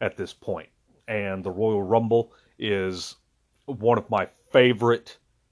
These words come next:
pay-per-views for W W E,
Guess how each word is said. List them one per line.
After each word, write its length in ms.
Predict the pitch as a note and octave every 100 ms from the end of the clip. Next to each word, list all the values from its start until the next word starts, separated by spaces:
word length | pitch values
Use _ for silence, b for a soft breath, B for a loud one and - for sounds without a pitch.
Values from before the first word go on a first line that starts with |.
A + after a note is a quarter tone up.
| _ _
pay-per-views 960 | C3+ B2 A#2+ A#2+ C3 C#3 D3 - - _ _ _ _ _ -
for 500 | A2+ A2 G#2+ G#2 G2+ -
W 200 | A#2 A2+
W 240 | A2+ G2+ G2
E, 380 | G#2 A#2+ E3+